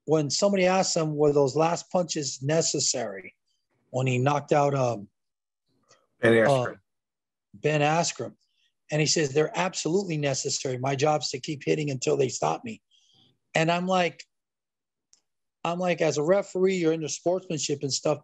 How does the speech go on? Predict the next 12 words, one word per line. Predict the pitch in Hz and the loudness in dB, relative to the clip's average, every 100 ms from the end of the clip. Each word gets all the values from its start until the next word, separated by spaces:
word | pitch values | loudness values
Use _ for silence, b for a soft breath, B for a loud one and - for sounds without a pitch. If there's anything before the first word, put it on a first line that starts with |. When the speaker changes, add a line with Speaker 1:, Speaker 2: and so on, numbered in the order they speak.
| - | -4
Speaker 1:
but | 151 - b b b b - | -4 -4 b b b b 2
that's | 392 - | 2 4
actually | 277 254 - 226 | 2 2 2 2
the | 160 | 4
best | 170 165 - | 4 4 2
way | 151 | 0
to | 127 | 0
go. | - 139 120 | 0 0 2
You're | 160 | 2
there | 226 226 | 4 4
to | 208 | 2
fight, | - 160 175 165 | 2 2 2 0